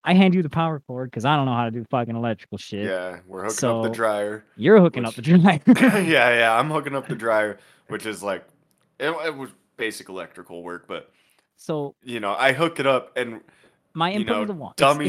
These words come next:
Speaker 1: it's, it's a
Speaker 2: dummy
Speaker 1: four prong.
Speaker 2: us.
Speaker 1: It's a four prong. No,
Speaker 2: It's
Speaker 1: me.
Speaker 2: a
Speaker 1: Dummy
Speaker 2: four prong.
Speaker 1: me. Dummy me, bro.
Speaker 2: Dude,
Speaker 1: Not you.
Speaker 2: no, I, I should have
Speaker 1: I
Speaker 2: tried
Speaker 1: want
Speaker 2: it first. I should
Speaker 1: I
Speaker 2: have, 'cause
Speaker 1: know.
Speaker 2: I
Speaker 1: I
Speaker 2: should have realized that
Speaker 1: know.
Speaker 2: they
Speaker 1: We
Speaker 2: made
Speaker 1: all
Speaker 2: other
Speaker 1: should have,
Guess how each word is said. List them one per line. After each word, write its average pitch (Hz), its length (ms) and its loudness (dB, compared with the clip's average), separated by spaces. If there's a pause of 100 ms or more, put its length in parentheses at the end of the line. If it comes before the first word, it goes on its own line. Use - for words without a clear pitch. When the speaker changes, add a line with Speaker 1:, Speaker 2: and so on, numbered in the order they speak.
Speaker 1:
it's, 143 100 -12 (520)
it's 190 140 0
a - 20 2
Speaker 2:
dummy 196 180 4
Speaker 1:
four 262 140 8 (100)
prong. 208 180 6
Speaker 2:
us. 110 160 -6
Speaker 1:
It's 180 120 0
a 208 80 4
four 226 320 4
prong. 185 420 -2
No, 226 160 2
Speaker 2:
It's 220 160 4
Speaker 1:
me. - 80 4
Speaker 2:
a - 20 0
Speaker 1:
Dummy 370 320 4
Speaker 2:
four - 40 4
prong. - 20 4 (160)
Speaker 1:
me. 156 200 2
Dummy 320 380 4
me, 247 360 2
bro. 165 320 2
Speaker 2:
Dude, - 100 2
Speaker 1:
Not 320 160 -2
you. 156 60 -2
Speaker 2:
no, 156 420 6
I, 170 360 6
I 180 40 2
should 185 220 -4
have 156 80 0
Speaker 1:
I 320 100 2
Speaker 2:
tried 156 220 2
Speaker 1:
want 117 80 0
Speaker 2:
it - 120 -6
first. 127 380 -2
I 113 140 -4
should 156 140 -6
Speaker 1:
I 147 40 -2
Speaker 2:
have, 143 120 -4 (180)
'cause 143 180 -6
Speaker 1:
know. 139 60 -10
Speaker 2:
I 113 80 -4
Speaker 1:
I - 20 -4
Speaker 2:
should 262 260 0
have 190 80 2
realized 180 380 0
that - 100 -4
Speaker 1:
know. - 40 -10
Speaker 2:
they 233 80 -4
Speaker 1:
We 285 80 2
Speaker 2:
made 240 60 4
Speaker 1:
all 208 140 4
Speaker 2:
other - 120 -4
Speaker 1:
should 202 160 -2
have, 202 80 -2